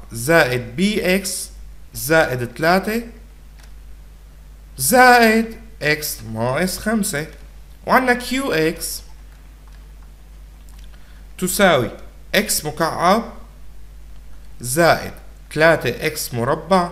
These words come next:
زائد بي إكس زائد سي.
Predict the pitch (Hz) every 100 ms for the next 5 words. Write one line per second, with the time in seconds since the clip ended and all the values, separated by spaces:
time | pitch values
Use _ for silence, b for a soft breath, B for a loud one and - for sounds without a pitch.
0 | - - - - - - - - 127 -
1 | 135 110 127 214 190 196 185 - - -
2 | - - - - 117 123 101 101 - -